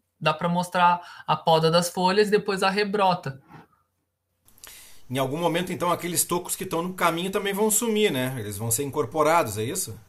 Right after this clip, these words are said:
Speaker 1: Isso, é. O, os tocos eu fiz mais como uma, uma... Só pra gente lembrar que tem que ter o espaço pras pessoas passarem, né? Pra não ficar tão apertado.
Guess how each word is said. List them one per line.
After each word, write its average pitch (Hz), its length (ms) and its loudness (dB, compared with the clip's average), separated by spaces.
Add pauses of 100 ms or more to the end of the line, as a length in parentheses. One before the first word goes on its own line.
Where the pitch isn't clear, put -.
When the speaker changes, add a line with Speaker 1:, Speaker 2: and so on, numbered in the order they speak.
(120)
Speaker 1:
Isso, 233 440 0
é. 185 400 2
O, 160 260 -4
os 180 140 -2
tocos 220 380 2
eu 254 100 4
fiz 240 260 -6
mais 214 320 0
como 247 560 -2 (880)
uma, 185 380 0
uma... 180 800 -2
Só 175 120 0
pra 202 140 0
gente 202 220 0
lembrar 185 340 4
que 214 100 -4
tem 208 160 -2
que 190 100 -4
ter 196 100 -2
o 190 80 2
espaço 185 420 2
pras 185 140 -6
pessoas 185 340 -6
passarem, 180 520 2
né? 135 120 -2
Pra 151 140 -6
não 160 80 -2
ficar 156 220 -4
tão 160 180 -2
apertado. 165 680 0